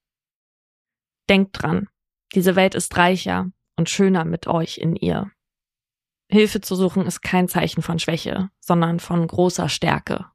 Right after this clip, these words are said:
Es gibt Menschen, die euch unterstützen wollen. Freundinnen, Familie oder geschulte Fachleute.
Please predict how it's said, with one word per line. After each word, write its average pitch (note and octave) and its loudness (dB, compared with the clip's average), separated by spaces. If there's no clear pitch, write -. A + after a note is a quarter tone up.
Es - -2
gibt G#3 0
Menschen, G3+ 2
die - 4
euch - 2
unterstützen E3+ 0
wollen. - -2
Freundinnen, F#3 0
Familie F#3 4
oder D#3 -2
geschulte F3 0
Fachleute. F3+ -4